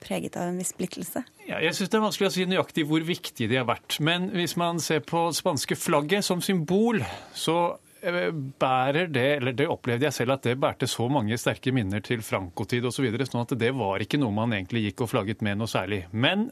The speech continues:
Speaker 2: etter hvert som, eh, landslaget,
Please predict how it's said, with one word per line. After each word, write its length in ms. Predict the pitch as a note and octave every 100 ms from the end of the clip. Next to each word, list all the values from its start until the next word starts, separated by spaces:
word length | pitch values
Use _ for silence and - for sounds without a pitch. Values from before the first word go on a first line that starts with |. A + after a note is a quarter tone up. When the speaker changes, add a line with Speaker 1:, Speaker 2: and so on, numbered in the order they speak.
| -
Speaker 2:
etter 220 | D#3 F3
hvert 240 | D3 C#3+
som, 380 | - E3+ D#3 D3+
eh, 260 | D#3 D3+ D3
landslaget, 1000 | C#3+ D3 C3+ B2+ A#2+ - B2+ C#3+ D3 C3